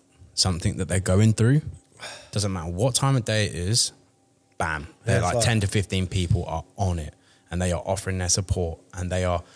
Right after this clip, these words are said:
Speaker 1: saying, "Come and meet me for a coffee, let's do this." And it's, we never had that,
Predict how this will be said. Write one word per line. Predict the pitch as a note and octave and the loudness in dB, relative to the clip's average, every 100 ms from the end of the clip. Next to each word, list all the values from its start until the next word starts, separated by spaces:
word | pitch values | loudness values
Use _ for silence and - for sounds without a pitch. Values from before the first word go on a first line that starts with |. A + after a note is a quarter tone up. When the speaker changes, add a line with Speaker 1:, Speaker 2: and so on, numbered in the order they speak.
| - _ - | -20 _ -10
Speaker 1:
saying, | - F#2+ | -6 -4
"Come | F2 G2 | -4 0
and | G#2 | 2
meet | G#2 | 2
me | E2+ | 0
for | G2+ G#2 | -2 -4
a | |
coffee, | - G2+ - F#2+ F#2+ | -4 -6 -6 -8 -6
let's | G#2 - | -6 -4
do | A2+ A2 | -4 -4
this." | G2+ - | -4 -6
And | - A2+ | -4 -4
it's, | - - - _ _ _ _ _ _ _ _ _ _ _ _ _ _ _ _ | -2 -4 -8 _ _ _ _ _ _ _ _ _ _ _ _ _ _ _ _
we | C3 B2 | -4 -2
never | A#2+ G#2 | -2 -2
had | A2+ B2 | -2 -2
that, | - E2 | -4 -6